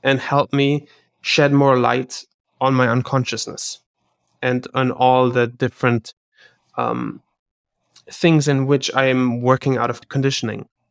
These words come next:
So that's, I think, really is the main value of these experiences. I think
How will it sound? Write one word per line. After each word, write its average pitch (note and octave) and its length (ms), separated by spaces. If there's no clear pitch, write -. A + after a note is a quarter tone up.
So D3+ 140
that's, D3 320
I C3+ 100
think, C3 260
really B2+ 180
is B2+ 140
the B2 120
main A#2+ 300
value G#2+ 560
of A#2+ 120
these - 180
experiences. - 720
I A2 80
think C3 380